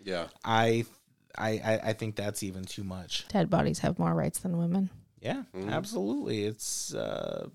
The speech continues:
Speaker 2: disgusting.
Speaker 1: <laughs> Truly.
Speaker 3: So Ed Gein had an incredible influence on pop culture. We already talked about a couple of them.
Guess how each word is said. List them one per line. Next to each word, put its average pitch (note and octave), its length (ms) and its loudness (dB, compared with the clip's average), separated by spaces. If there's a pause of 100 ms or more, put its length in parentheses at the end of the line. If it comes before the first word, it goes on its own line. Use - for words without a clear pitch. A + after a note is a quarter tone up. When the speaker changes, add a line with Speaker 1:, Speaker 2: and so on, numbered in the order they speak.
(100)
Speaker 2:
disgusting. - 600 -8 (380)
Speaker 1:
<laughs> - 400 4
Truly. G#2 380 -4 (180)
Speaker 3:
So G3+ 440 10 (100)
Ed A3 240 4
Gein G3 280 6
had F3+ 360 6
an F#3+ 300 4
incredible G#3 680 8
influence G3 500 4
on F#3+ 180 4
pop - 320 6
culture. F#3 420 8
We F3 140 6
already E3+ 180 6
talked E3+ 240 2
about - 160 4
a F3 40 0
couple - 280 0
of D3+ 80 2
them. E3 240 4